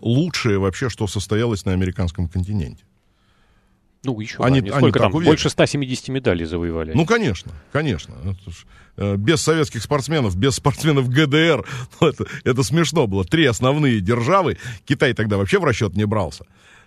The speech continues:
Speaker 1: Э, туда румыны поехали, если мне память не изменяет,
Speaker 2: Да.
Speaker 1: и югославы.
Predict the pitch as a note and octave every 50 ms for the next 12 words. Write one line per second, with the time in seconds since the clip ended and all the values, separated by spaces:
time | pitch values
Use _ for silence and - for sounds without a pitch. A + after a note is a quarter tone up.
0 | _ - - - - - - A#2+ A#2+ B2 A2 G2 F2 F#2 - - - G#2+ C3 D#3
1 | G3+ B3 C4+ B3 - B2 A2 G#2+ G2 F2 - F#2 F#2+ G2 F#2+ - A#2 A2+ A2+ A2
2 | - A#2+ G#2 G2 F#2 F2 G#2 G2+ F#2+ F#2 B2 B2 G#2+ D#3 B2 G2+ E2 A2+ A2 A#2
3 | A2 B2+ C3+ - E3+ C3 E2+ B1+ -